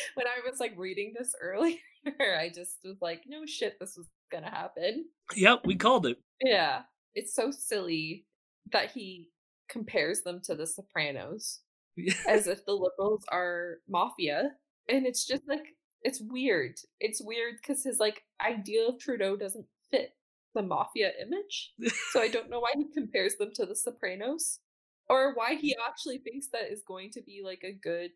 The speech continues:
Speaker 1: I, the only thing I can think of is, like, a lot of people say, like, union leaders or people who are, like, in the union are mafia all the time. And that's the only connection I can think of,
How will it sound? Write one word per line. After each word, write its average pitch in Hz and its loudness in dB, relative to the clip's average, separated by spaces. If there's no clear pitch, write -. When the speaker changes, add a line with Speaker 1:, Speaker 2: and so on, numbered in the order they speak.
Speaker 1:
I, 233 2
the 254 2
only 339 0
thing 285 -2
I 233 -2
can 226 -12
think 185 -8
of 220 -2
is, 196 -2
like, 165 -4
a 185 4
lot 180 4
of 202 2
people 175 -2
say, 180 2
like, 165 -4
union 190 -6
leaders 226 2
or 196 2
people 190 -4
who 202 -6
are, 175 0
like, 165 -2
in 180 -6
the 180 -6
union 185 -2
are 214 -4
mafia 226 0
all 233 -2
the 240 -12
time. 247 -2
And 190 -4
that's 202 0
the 214 2
only 175 -6
connection 180 -6
I 160 -6
can 202 -10
think 175 -8
of, 170 2